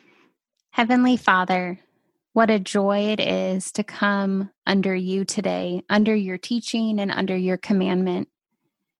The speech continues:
Thank you for the ways and the things that you've taught Janie and for speaking through her to teach us. God, I pray for all of the children that are represented in our listeners.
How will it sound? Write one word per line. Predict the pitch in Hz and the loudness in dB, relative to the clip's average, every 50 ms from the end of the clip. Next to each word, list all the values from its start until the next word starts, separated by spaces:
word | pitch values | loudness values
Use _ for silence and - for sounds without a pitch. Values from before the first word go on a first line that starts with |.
| _ - | _ 0
Thank | - 233 233 226 - | 2 2 2 4 2
you | 240 240 | 2 0
for | 220 - 226 214 | 2 2 0 2
the | 202 196 | 2 0
ways | 190 190 202 196 196 208 226 247 277 277 - - | 2 2 2 2 2 2 2 2 0 0 0 0
and | 220 214 | 0 2
the | 196 | 0
things | 196 - 208 214 214 202 - | 0 0 0 2 2 0 0
that | 202 165 | -2 -2
you've | 175 202 202 - | -2 -2 -2 -2
taught | - 214 208 208 - 208 | 0 2 2 2 2 0
Janie | - 214 202 202 196 190 190 190 214 214 | -2 -2 0 0 0 -2 -4 -4 -4 -2
and | 208 202 202 202 202 - | 0 0 0 0 -2 -2
for | - 208 202 180 185 190 | -2 0 0 0 0 -4
speaking | - - - - 240 233 - - 220 214 | -6 -8 -4 0 -2 0 2 2 0 0
through | 202 - 208 208 208 | 2 0 0 0 2
her | 202 202 202 190 185 | 2 2 2 2 0
to | - 208 | -4 -6
teach | 196 - 208 190 180 - - - | -8 -6 -6 -6 -6 -4 -2 0
us. | 170 175 175 196 - - - - - _ _ _ _ _ _ _ _ _ _ _ _ _ _ _ _ _ _ - | 0 0 0 -4 -8 -12 -14 -14 -18 _ _ _ _ _ _ _ _ _ _ _ _ _ _ _ _ _ _ 2
God, | 220 220 226 226 | 4 4 4 4
I | 233 240 247 | 2 0 0
pray | - - 254 254 262 277 | 0 0 2 2 2 2
for | 254 - 240 214 - | 2 2 0 0 2
all | - 170 196 214 233 | 2 2 2 2 2
of | 247 240 240 | 2 2 0
the | 262 254 | 0 0
children | - - 233 214 202 - 190 185 185 190 | 0 0 0 0 0 -2 -2 -2 0 0
that | 196 202 208 | 0 2 2
are | 202 202 | 2 0
represented | 190 196 196 - 220 214 196 - 190 190 190 190 190 | 0 0 0 0 -2 -2 -2 -2 -2 -2 -2 -2 -2
in | 196 190 | -2 -2
our | 196 190 202 | 0 0 -2
listeners. | 202 196 196 - - - 202 - 196 98 - 196 - - | -2 -4 -4 -4 -4 -4 -4 -2 -2 -2 -4 -6 -8 -14